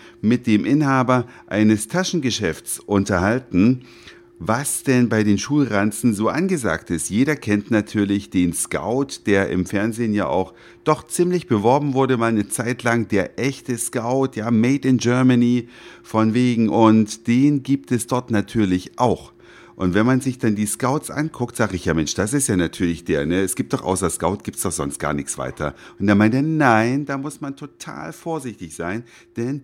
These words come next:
der Scout hat einfach den Trend der Zeit verpennt." So toll er mal war, neunzehnhundertvierundachtzig auf den Markt gekommen,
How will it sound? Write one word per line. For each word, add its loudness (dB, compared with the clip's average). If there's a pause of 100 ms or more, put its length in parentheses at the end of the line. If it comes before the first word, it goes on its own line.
(240)
der -4
Scout -6 (240)
hat -10 (180)
einfach -4
den -6
Trend -6 (240)
der -8
Zeit -6 (200)
verpennt." -6 (380)
So 2
toll 0
er 2
mal 2
war, 0 (300)
neunzehnhundertvierundachtzig 0
auf 0
den 2
Markt 0
gekommen, 0